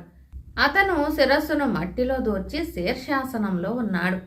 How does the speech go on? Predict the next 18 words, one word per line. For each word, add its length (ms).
శివుడు 360
వాడు 420
తలను 440
బయటికి 400
తీసేంత 460
వరకు 340
ఓపిగ్గా 580
ఉండి, 500
వాడు 200
తల 260
బయటకు 400
పెట్టగానే, 880
"ఎవరు 360
నువ్వు? 540
ఏం 280
చేస్తున్నావు?" 1000
అని 140
అడిగాడు. 480